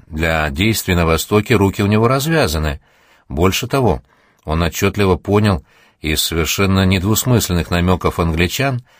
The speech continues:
что они со своей стороны сделают все от них зависящее, чтобы облегчить ему задачу движения на восток,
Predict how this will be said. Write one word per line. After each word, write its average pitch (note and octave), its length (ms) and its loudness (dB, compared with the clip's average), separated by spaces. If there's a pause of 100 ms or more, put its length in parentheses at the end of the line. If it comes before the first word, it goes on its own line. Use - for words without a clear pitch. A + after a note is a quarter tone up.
(260)
что - 200 -4
они F2 200 2
со - 160 -2
своей F2+ 320 0
стороны E2 480 0
сделают F#2 400 2
все G2 180 0
от F2 120 -2
них F2+ 140 0
зависящее, E2 800 -2 (440)
чтобы G#2+ 420 2
облегчить C3 560 0
ему F2 160 0
задачу F2+ 420 0
движения F2 540 0
на G2+ 120 2
восток, B2+ 540 -2